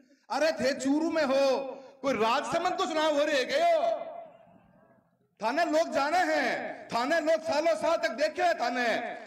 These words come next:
थारी हर बात से वैसा वाकिफ हैं। समाज का सारा मत लो, हमने कभी समाज को तोड़ने की बात नहीं करी। मुट्ठी बंद थी और मुट्ठी बंद रहेगी चूरू की। इस तैंतीस साल के सफर के अंदर न किसी धर्म,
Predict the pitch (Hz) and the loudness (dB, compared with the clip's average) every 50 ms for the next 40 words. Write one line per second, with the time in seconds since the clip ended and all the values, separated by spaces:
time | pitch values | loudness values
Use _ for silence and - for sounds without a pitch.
0 | - - - - 220 240 269 302 277 202 262 330 320 - 320 349 370 370 - 349 | -18 -20 -8 -4 -2 -2 0 0 0 0 0 0 0 0 0 0 0 0 0 0
1 | 330 294 285 262 302 294 269 285 302 277 - - - 262 294 285 - 349 311 269 | 0 2 0 0 0 0 -2 -2 -4 -8 -8 -4 -2 -2 -2 0 0 0 2 2
2 | 294 269 247 214 - - - 190 - - - - - - 190 185 208 226 247 254 | 2 0 0 0 -2 -4 -6 -10 -12 -14 -18 -20 -8 -6 -4 -2 0 0 0 0
3 | 254 247 240 233 226 226 214 226 226 226 220 220 220 220 226 226 226 226 208 - | 0 -2 -2 -2 0 0 0 2 2 0 0 0 -2 -2 0 0 2 2 2 0
4 | 226 214 180 - - 175 180 196 208 214 202 - 185 180 185 233 214 - - 185 | -2 -6 -8 -10 -6 -6 -6 -2 -2 -4 -2 -2 -2 -2 -2 -2 -4 -2 -2 -2
5 | 180 185 190 190 190 190 175 160 - 180 180 175 180 175 - 165 156 - 156 156 | 0 0 0 -2 -2 -2 -4 -4 -2 -4 -6 -4 -6 -8 -8 -8 -6 -2 0 0
6 | 160 156 156 156 151 147 151 147 139 139 123 107 - - - - - - - 175 | 0 0 -2 -4 -4 -4 -4 -4 -4 -4 -8 -8 -12 -16 -18 -20 -20 -10 -6 -6
7 | 202 196 - - 190 - - 185 208 226 190 202 196 202 202 196 190 185 170 139 | -6 -4 -4 -8 -8 -6 -2 -2 -2 -2 -4 -6 -6 -6 -4 -4 -4 -6 -8 -10
8 | - - 151 - 165 160 151 165 185 180 - - 175 - - 196 226 220 180 165 | -12 -16 -12 -8 -6 -6 -4 -4 -8 -6 -6 -8 -8 -4 -4 -4 -2 -2 -4 -4
9 | 165 175 175 - 175 180 180 175 170 156 160 156 156 165 156 143 131 - 147 139 | -2 -2 -4 -4 -4 -8 -6 -6 -4 -4 -4 -4 -4 -4 -4 -4 -4 -8 -12 -8
10 | - 170 156 - - 190 190 - 196 196 185 - - 185 180 190 185 175 180 165 | -8 -8 -8 -4 -4 -4 -4 -4 -6 -10 -10 -8 -6 -4 -4 -4 -4 -6 -10 -8
11 | - 185 170 185 196 180 - 175 170 170 175 170 240 269 277 240 - - - - | -8 -8 -6 -6 -6 -6 -4 -4 -4 -4 -2 -2 0 0 0 0 -2 -4 -10 -12
12 | - 190 240 254 262 285 269 277 196 202 214 247 320 349 381 | -6 -6 -4 -4 -4 -4 -4 -2 -2 0 0 0 0 0 0